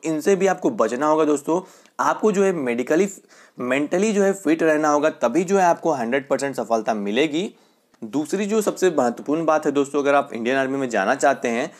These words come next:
तो दूसरी जो महत्वपूर्ण बात है फिजिकली फिट रहना। दोस्तों, फिजिकली फिट रहना आमतौर पे सभी लोग बोलते हैं कि मैं फिजिकली फिट हूँ, लेकिन दोस्तों इंडियन आर्मी एक ऐसी, ऐसा जगह है जहाँ पे आपको जो रनिंग है काफ़ी स्पीड में निकालनी पड़ती है, काफ़ी कम टाइम में आपको जो सोलह सौ मीटर की रनिंग करनी पड़ती है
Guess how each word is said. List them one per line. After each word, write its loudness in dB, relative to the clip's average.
तो -4
दूसरी 0
जो 0
महत्वपूर्ण -2
बात 2
है -2
फिजिकली -2
फिट -6
रहना। -6
दोस्तों, -2
फिजिकली 0
फिट -2
रहना 2
आमतौर 0
पे -2
सभी 0
लोग 0
बोलते 0
हैं -2
कि -2
मैं -4
फिजिकली -4
फिट -4
हूँ, -2
लेकिन 0
दोस्तों -2
इंडियन -2
आर्मी 0
एक -6
ऐसी, -4
ऐसा 0
जगह 2
है 2
जहाँ -2
पे -4
आपको -2
जो 2
रनिंग 0
है -6
काफ़ी 0
स्पीड -2
में -2
निकालनी -2
पड़ती 0
है, 0
काफ़ी 0
कम -2
टाइम 0
में -2
आपको 0
जो 0
सोलह -2
सौ -6
मीटर -4
की -4
रनिंग -2
करनी -4
पड़ती -4
है -2